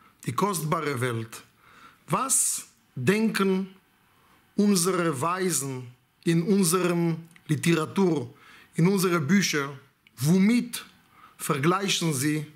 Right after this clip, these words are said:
unsere Welt, Olam Hazeh, und womit vergleichen sie dem kommenden,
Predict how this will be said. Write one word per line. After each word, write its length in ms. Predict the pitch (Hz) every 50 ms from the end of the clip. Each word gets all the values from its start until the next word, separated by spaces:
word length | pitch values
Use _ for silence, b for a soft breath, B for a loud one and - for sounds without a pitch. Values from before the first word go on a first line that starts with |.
| - _ _ b b b b b b b b b -
unsere 560 | 220 220 214 202 170 185 175 165 160 151 135
Welt, 480 | 165 175 160 147 139 120 120 - - - - _ _ _ -
Olam 300 | 147 156 165 170 175 170
Hazeh, 380 | 165 151 135 170 185 202 233 226 - - _ _ _ _ _ _ _ _ _ _ b b b b b b b b b b
und 180 | 180 180 165 143
womit 300 | 170 190 202 233 240 -
vergleichen 680 | - 202 180 165 180 190 196 208 208 - 190 180 165
sie 340 | 143 160 180 185 190 190 - B B B B B B B B B
dem 220 | 165 165 165 165
kommenden, 720 | 165 202 214 202 190 175 160 151 143 147 147 143 151 151 139